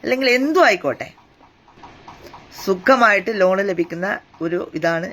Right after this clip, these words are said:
മുദ്രാ ലോൺ എന്ന് മനസ്സിലാക്കിയാൽ മതി. ഓക്കെ,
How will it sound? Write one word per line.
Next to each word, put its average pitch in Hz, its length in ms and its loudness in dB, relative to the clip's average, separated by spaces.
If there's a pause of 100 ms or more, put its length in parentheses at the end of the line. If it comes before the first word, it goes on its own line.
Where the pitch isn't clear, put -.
(140)
മുദ്രാ 143 300 -10
ലോൺ - 160 -10 (440)
എന്ന് 165 160 -8
മനസ്സിലാക്കിയാൽ 156 580 -6
മതി. 120 220 -14 (220)
ഓക്കെ, 151 260 -8